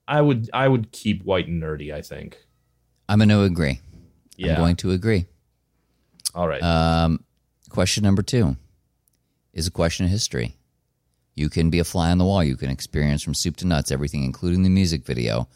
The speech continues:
Speaker 2: for one and only one of these two songs. Todd, which is the one for which you want to see the sausage get made?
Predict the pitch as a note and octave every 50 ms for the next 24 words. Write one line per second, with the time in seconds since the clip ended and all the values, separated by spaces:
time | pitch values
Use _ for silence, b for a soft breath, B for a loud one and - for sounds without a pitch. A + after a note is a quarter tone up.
0 | b b b b b b b - F2 D#2 D2 C2+ - _ _ _ _ _ - D2+
1 | D2 D#2+ F#2 F2+ E2 C2+ B1+ C#2 C2+ - - D2 D2 C#2+ C#2+ C#2+ D2 D2 D2 C#2
2 | C2+ C#2 D2 D2 - C2+ B1 C2 B1+ - - - C#2 C2+ C#2+ - - G2+ E2+ C2
3 | A1 G1+ G1+ - - - - _ _ _ _ _ _ _ _ _ _ _ _ _
4 | - - - - G#2 C#2 A#1+ A#1 - - _ _ _ - D#2+ E2 - - G#2 G#2+
5 | - F2 C#2 C2+ B1 B1 B1+ C2+ C#2+ - - - - E2 C#2 C2 C2 A#1+ A1 -
6 | - - - D2+ D2 C#2+ C2+ B1+ B1+ B1+ B1 - - D2 - - C2+ B1+ B1+ -
7 | - - - G2 E2+ E2 - - - B1 A#1+ - - - _ _ _ - - B1
8 | - C2+ C#2 A#1+ A1 G#1+ -